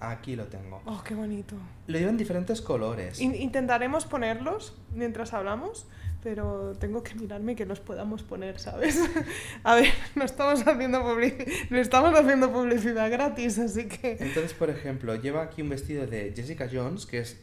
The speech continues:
Speaker 1: la otra, am, diseñadora americana que,
Speaker 2: Ujú.
Speaker 1: que utiliza, y debajo, o sea, tiene diferentes vestidos, tanto Jessica Jones como de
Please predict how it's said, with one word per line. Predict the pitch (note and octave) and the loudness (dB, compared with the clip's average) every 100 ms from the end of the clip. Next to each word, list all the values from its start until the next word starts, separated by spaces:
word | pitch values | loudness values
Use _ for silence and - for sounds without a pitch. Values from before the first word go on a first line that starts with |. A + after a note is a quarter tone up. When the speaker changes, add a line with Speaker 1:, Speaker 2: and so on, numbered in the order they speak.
| - | -6
Speaker 1:
la | A#2+ A2 A2+ | 0 2 2
otra, | A2+ A#2 A2+ A2 G#2 G#2 - | 0 -2 -2 -2 -4 -6 -4
am, | A2 G#2 G2+ G2 G#2 G2+ - - - | -6 -4 -4 -6 -8 -12 -16 -16 -12
diseñadora | A2 A#2 A2+ A2 | -10 -6 -4 -4
americana | G#2+ G#2 G2+ A2 G#2 | -4 -4 -6 -6 -6
que, | G#2+ G2+ G2+ - | -6 -8 -10 -2
Speaker 2:
Ujú. | A#3+ A3 C4+ | 2 2 0
Speaker 1:
que | F#3 | -4
utiliza, | G#2 G2+ C3 D3+ D#3 E3 - - - D3+ | -8 -6 -6 -6 -8 -6 -8 -10 -10 -8
y | F3 G3+ - C3+ | -6 -6 -8 -8
debajo, | C#3 C3+ C#3+ F#3+ - E3 G3 - - - | 0 0 0 -2 -2 0 0 -2 -14 -14
o | |
sea, | D3+ C#3+ - - - - | -4 -4 -4 -12 -14 -12
tiene | - G3 | -6 -2
diferentes | F#3+ F3 E3+ D3+ | 0 0 0 -2
vestidos, | C#3 C#3 F3 F#3+ | -4 -4 -4 -2
tanto | E3 D3+ | -4 -4
Jessica | C3+ - - E3 C#3+ | -6 -6 -6 -4 0
Jones | A#2+ A2+ | -2 -4
como | A#2+ A2+ A2+ | -6 -4 -6
de | A2+ A2 A2 G#2+ | -4 -4 -4 -6